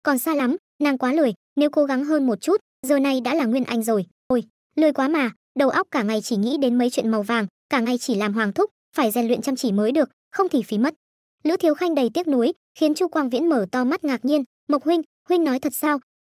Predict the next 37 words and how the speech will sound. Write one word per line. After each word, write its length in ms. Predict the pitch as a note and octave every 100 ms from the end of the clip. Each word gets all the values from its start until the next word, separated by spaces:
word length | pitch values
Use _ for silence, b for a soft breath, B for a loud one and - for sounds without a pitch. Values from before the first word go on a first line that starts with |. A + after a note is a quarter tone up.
| _ C4+
Đùa 120 | C4+
gì 180 | B3+ B3
vậy, 180 | C4 A3+ _ -
nàng 180 | C#4+ C4
mới 160 | C4
bao 120 | D4 D4
nhiêu 160 | A#3+
tuổi?" 240 | A#3 A3 F3 _ _ _ _ -
Dù 160 | D#4
không 200 | D4+ F4+
biết 160 | F#4+ -
chính 160 | D4
xác 200 | B3+ G4
tuổi 160 | D#4+ G#3+
thật, 160 | A#3+ A3+ _ -
nhưng 160 | F4 F4
qua 160 | E4+ D#4
tuổi 120 | G#3
xương, 260 | - D4+ C4+ _ -
Chu 140 | F#4+
Quang 200 | F4+ E4
Viễn 160 | C#4 E4+
có 120 | B3+
thể 140 | D4
đoán 200 | G3+ G#3
được 160 | D4+ B3+
tuổi 140 | B3+
của 140 | F#3+ G3+
Tiêu 160 | C4+
Y, 180 | C4+ C#4 - _
chắc 160 | - G#4
chắn 200 | C#4+ A#3+
chưa 140 | D#4+
đến 140 | C4+ A#3+
hai 140 | C#4
mươi 100 | C#4
tuổi, 220 | C4+ A#3